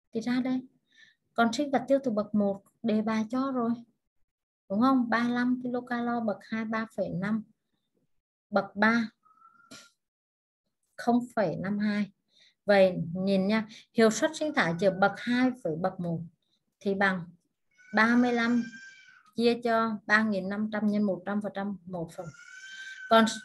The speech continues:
hiệu suất sinh thái bậc bốn trên bậc ba là đây, mười bốn phẩy chín. Vậy đáp án của mình là đáp án D. Các em muốn làm lại,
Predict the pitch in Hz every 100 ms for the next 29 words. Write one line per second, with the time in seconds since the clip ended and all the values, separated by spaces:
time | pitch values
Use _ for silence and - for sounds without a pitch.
0 | - - 214 214 202 202 302 320 - 294
1 | 277 233 156 170 170 - 208 196 - _
2 | _ 202 170 170 - - - - _ _
3 | _ - 254 247 202 202 208 214 - _
4 | _ _ _ 185 180 196 214 208 - _
5 | _ _ 196 196 175 156 160 208 165 -
6 | 160 180 233 - _ 175 170 139 135 151
7 | 165 170 180 185 175 170 151 139 156 151
8 | 160 208 202 - _ _ _ _ _ _
9 | _ _ _ - 180 208 226 202 165 165
10 | 196 185 175 165 160